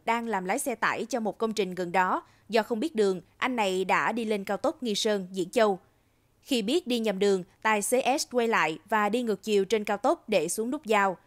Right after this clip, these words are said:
Sau khi cảnh sát lập biên bản, nam tài xế đã thừa nhận hành vi vi phạm và nhận thức được việc làm này gây nguy hiểm cho người tham gia giao thông. Đội tuần tra kiểm soát giao thông đường bộ cao tốc số bốn, Cục Cảnh sát Giao thông đã lập biên bản xử lý tài xế S.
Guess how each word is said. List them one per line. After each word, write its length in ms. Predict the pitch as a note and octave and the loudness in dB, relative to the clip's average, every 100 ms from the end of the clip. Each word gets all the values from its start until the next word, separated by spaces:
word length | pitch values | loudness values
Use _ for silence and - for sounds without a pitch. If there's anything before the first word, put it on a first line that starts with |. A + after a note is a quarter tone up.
| _ _ | _ _
Sau 200 | - D4 | -2 -2
khi 140 | C#4+ C4 | 0 -2
cảnh 160 | F#3+ | -2
sát 280 | F#3+ C#4 E4 | 0 0 0
lập 160 | B3 - | -2 -2
biên 160 | A#3 G#3+ | -2 2
bản, 280 | E3 E3 D4 _ _ | 0 0 -10 _ _
nam 160 | C4 B3+ | -4 0
tài 140 | G#3+ | -2
xế 300 | - A3 A#3 | 2 2 2
đã 120 | G3+ | 2
thừa 120 | G#3 G#3 | 2 0
nhận 320 | G3+ F3+ F3 | 2 0 -2
hành 240 | G#3+ G3 | -4 -2
vi 260 | F#3 A3 G#3+ | 2 2 0
vi 160 | B3 | -4
phạm 360 | A#3+ G#3 D#3+ E3 | -2 0 0 -2
và 120 | - G#3 | -2 0
nhận 220 | G#3 F3 | 0 -2
thức 260 | F4 - | -4 -4
được 240 | A3 F#3+ F3+ | -2 -2 -2
việc 160 | G3 | -4
làm 240 | G#3+ G3 G3 | -2 -2 0
này 240 | F#3+ F#3+ F3 | 0 0 0
gây 100 | G#3 | 0
nguy 160 | G#3+ | 0
hiểm 320 | G#3 F3+ F#3 | -2 -4 -4
cho 200 | C4+ A3+ | -2 -2
người 180 | G3+ F#3 | -2 -6
tham 160 | G#3 G3+ | -4 -4
gia 120 | G#3 | -2
giao 180 | G3 G3 | -2 0
thông. 260 | A3 G3 E3 _ _ _ - | 0 -2 -6 _ _ _ -2
Đội 120 | A3 | -2
tuần 180 | A#3 G#3+ | 0 0
tra 220 | B3 A#3 | 0 0
kiểm 220 | A3 F#3 | -2 -4
soát 240 | G3+ C#4+ C4 | -2 -2 0
giao 120 | A3+ | 0
thông 240 | A#3 G#3+ | 0 0
đường 180 | G3 F#3 | -2 2
bộ 220 | F#3+ E3 | 2 2
cao 140 | - G#3+ | 0 -4
tốc 200 | C4+ - | -4 -4
số 120 | B3 | -2
bốn, 280 | G#3+ G#3+ E4 | 0 0 -2
Cục 220 | A3+ - | -4 -2
Cảnh 120 | E3+ | -4
sát 200 | - F#3 | -4 -2
Giao 120 | A#3 | -2
thông 240 | G#3+ A3 G3 - _ | 0 0 0 -10 _
đã 220 | - F3+ A3+ | 0 0 2
lập 160 | A3 | 0
biên 140 | B3 A#3 | -2 0
bản 180 | F3 | 0
xử 160 | G3+ F#3 | -2 0
lý 240 | A3 B3+ | 0 0
tài 200 | E4 F#3+ | -2 -4
xế 320 | - A3 - | -2 -2 -2
S. 100 | D4 | -2